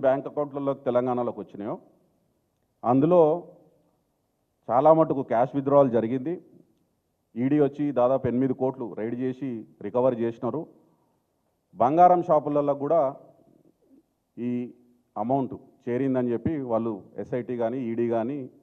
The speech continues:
బయట ప్రచారం చేసిర్రు. వాళ్ళు అంటే అఫీషియల్గా చెప్తారు. ఈ వ్యక్తి ముప్పై ఐదు కిలోల బంగారం కొనుక్కున్నాడు ఈ డబ్బులతోని తెలంగాణలో. హవాలా అకౌంట్లకు డబ్బులు రావాలి, గోల్డ్ షాప్లకు రావాలి, ఆ గోల్డ్ షాప్లకు వెళ్ళి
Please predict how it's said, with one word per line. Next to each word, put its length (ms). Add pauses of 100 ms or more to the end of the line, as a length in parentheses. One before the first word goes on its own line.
(1000)
బయట 180 (100)
ప్రచారం 400
చేసిర్రు. 320
వాళ్ళు 160
అంటే 140 (320)
అఫీషియల్గా 420
చెప్తారు. 280 (680)
ఈ 180
వ్యక్తి 300 (340)
ముప్పై 260 (120)
ఐదు 120 (100)
కిలోల 320 (100)
బంగారం 360
కొనుక్కున్నాడు 440 (120)
ఈ 120
డబ్బులతోని 480 (840)
తెలంగాణలో. 560 (520)
హవాలా 320 (1120)
అకౌంట్లకు 420
డబ్బులు 200 (100)
రావాలి, 300 (140)
గోల్డ్ 240
షాప్లకు 420
రావాలి, 320 (520)
ఆ 20 (100)
గోల్డ్ 240
షాప్లకు 360
వెళ్ళి 160